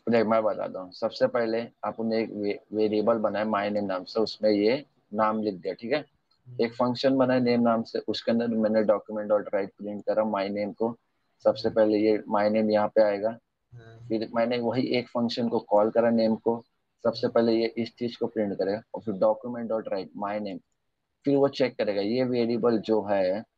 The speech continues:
Speaker 1: ये local वेरिएबल, मतलब किसी function के अंदर declare है।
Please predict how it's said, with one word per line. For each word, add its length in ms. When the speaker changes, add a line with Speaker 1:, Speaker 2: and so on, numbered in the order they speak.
Speaker 1:
ये 120
local 460
वेरिएबल, 340
मतलब 240
किसी 300
function 440
के 100
अंदर 240
declare 400
है। 80